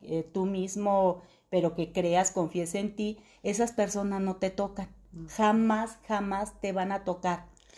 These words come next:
Speaker 1: porque, eh, su aura, o sea, no, no, no vibra con la tuya. O sea,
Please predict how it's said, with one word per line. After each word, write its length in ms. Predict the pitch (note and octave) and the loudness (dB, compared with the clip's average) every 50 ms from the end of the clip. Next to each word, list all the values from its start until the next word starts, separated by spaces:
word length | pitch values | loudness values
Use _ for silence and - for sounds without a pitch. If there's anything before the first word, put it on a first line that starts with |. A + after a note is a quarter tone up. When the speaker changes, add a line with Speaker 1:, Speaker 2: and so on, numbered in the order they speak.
| - - - | -16 -2 2
Speaker 1:
porque, 460 | G#3 G#3 G3+ G3+ - G#3+ G#3 G3 E3+ F#3+ G#3 | 2 2 4 6 6 6 6 6 4 2 2
eh, 60 | G#3 | 2
su 220 | G3+ - A#3 A3+ A3 | 2 4 6 8 8
aura, 340 | G#3+ A3 A3 A3+ B3 C4 C4 | 8 8 8 6 6 6 4
o 60 | B3+ | 2
sea, 180 | - A#3+ A3+ | 2 2 2
no, 300 | A3+ A3+ A3+ A3 A3+ G#3+ | 2 4 4 4 4 4
no, 680 | G#3+ A3+ A3 A3 A3 A3+ A3 A3+ A3+ A3+ A3+ A#3 A#3 - - _ _ - - - - - - | 2 2 2 2 2 4 2 2 2 2 0 -2 -4 -8 -20 _ _ -20 -20 -20 -20 -10 -2
no 380 | - A3+ A#3 A#3 A#3 A#3 A#3+ | 2 4 4 6 6 4 4
vibra 440 | A#3+ B3 B3+ C4 A#3 B3 A3 F#3+ - | 4 4 4 4 4 2 2 0 0
con 160 | - G3 F3+ | 0 0 0
la 160 | F3+ F3 E3+ - | 0 0 -2 -4
tuya. 380 | - G3 G3 F3+ F#3 E3+ - - - _ - - | -4 -6 -4 -4 -6 -6 -8 -12 -20 _ -8 -4
O 80 | - F#3 | -2 -2
sea, 380 | F#3 G3 F#3 F3 E3+ - - | 2 2 2 2 0 -2 -8